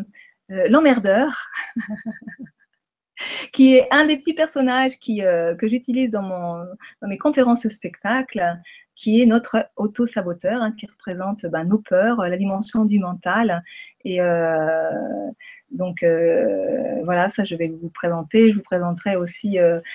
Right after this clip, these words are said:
certainement, euh, euh, tout au long de, de mes conférences et de mes ateliers, euh, Trésor, euh,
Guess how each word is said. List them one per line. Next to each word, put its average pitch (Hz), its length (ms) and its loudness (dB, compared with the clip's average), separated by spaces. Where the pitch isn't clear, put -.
certainement, 190 720 -2
euh, 165 220 2
euh, 160 500 -6
tout - 160 -8
au 190 40 -2
long 196 160 0
de, 180 120 -2
de 185 680 -4
mes 175 400 0
conférences 226 460 4
et 214 40 2
de 202 40 2
mes 196 160 0
ateliers, 202 600 0
euh, 175 260 4
Trésor, 233 580 4
euh, 175 160 -2